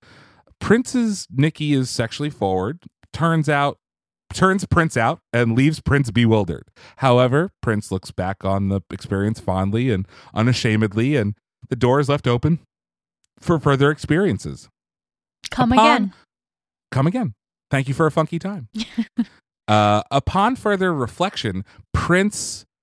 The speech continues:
Speaker 1: was singing about what he called pussy control. And, uh, he, he coined that
Speaker 2: I'm
Speaker 1: term
Speaker 2: sorry, what?
Speaker 1: in,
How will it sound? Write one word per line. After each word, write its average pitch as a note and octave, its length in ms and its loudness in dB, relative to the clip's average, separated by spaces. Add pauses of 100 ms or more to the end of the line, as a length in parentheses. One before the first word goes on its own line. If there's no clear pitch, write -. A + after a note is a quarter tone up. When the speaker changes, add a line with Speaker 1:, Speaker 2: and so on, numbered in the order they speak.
(680)
Speaker 1:
was C3+ 200 2
singing C#3+ 340 0
about A#2 440 0 (260)
what B2 240 2
he G3 240 -4
called B2 460 0
pussy E3 300 2
control. F#2 560 -6 (720)
And, A2 520 0
uh, G2+ 220 -2
he, B2 400 -4
he B2 640 -4 (180)
coined D#3 360 2
that C3 220 0
Speaker 2:
I'm A#3+ 80 -2
Speaker 1:
term - 20 0
Speaker 2:
sorry, A2+ 300 2
what? - 180 -4
Speaker 1:
in, G#2+ 340 -2